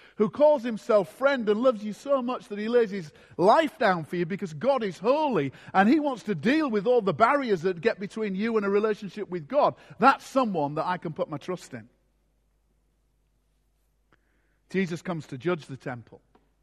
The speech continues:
He overturns the tables. But he comes to set people free, like those blind men that he set free, like the pe-, people who are set free from spiritual oppression. You know, I told you that I'm a, a scientist by background. I was a scientific atheist. My master's degree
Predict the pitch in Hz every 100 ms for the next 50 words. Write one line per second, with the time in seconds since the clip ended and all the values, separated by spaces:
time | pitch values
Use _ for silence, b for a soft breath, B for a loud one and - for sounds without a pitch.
0 | _ _ _ _ _ _ _ 143 160 143
1 | - 170 147 110 - 165 160 127 - _
2 | _ _ _ _ B B B B 160 151
3 | 185 196 185 - - - 190 - 180 175
4 | 175 139 196 185 156 160 160 131 135 180
5 | 190 185 156 165 143 139 143 - 156 -
6 | - 131 113 B B 170 185 165 - 202
7 | - 208 190 185 165 - 185 - 185 175
8 | 175 156 - 202 185 - 156 - 185 185
9 | 151 151 208 202 B B B B - -
10 | 220 202 196 175 160 165 143 156 147 139
11 | - - 190 180 175 185 - 151 143 175
12 | 165 170 165 135 131 - 185 175 160 160
13 | 165 170 165 175 151 160 160 202 220 -
14 | 160 127 139 135 120 107